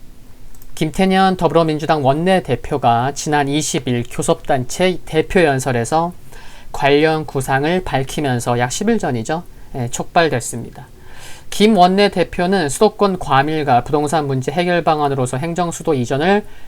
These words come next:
거론을 언급했죠. 이런 가운데 대전, 천안, 세종, 충북 지역 소속인 국회의원들은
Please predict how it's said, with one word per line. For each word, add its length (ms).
거론을 640
언급했죠. 640
이런 340
가운데 640
대전, 720
천안, 680
세종, 760
충북 540
지역 300
소속인 580
국회의원들은 1040